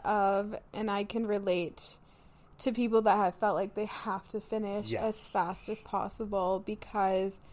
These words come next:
Speaker 1: I am that person. I think that I need to do everything so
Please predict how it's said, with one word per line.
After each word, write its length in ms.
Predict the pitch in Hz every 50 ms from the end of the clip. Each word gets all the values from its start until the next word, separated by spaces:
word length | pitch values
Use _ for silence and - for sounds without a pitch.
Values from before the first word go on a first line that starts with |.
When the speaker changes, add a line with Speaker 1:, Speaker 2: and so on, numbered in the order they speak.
| - - - - - - - - - - - - - - - - - - -
Speaker 1:
I 140 | 196 202 220
am 240 | 214 208 214 220 214
that 180 | 185 139 107 -
person. 500 | - - - - - - - - - - - - - - - - - -
I 640 | - 208 214 220 220 214 208 208 202 202 208 214 - - - - - - - - -
think 240 | - 214 202 214 202
that 160 | - 208 202
I 140 | 202 196 190
need 200 | 208 202 202 196
to 100 | - 214
do 180 | 202 214 208 202
everything 760 | 196 196 190 185 196 - - 190 185 175 175 175 185 - - -
so 720 | - - - - 233 214 214 214 220 226 226 220 220 233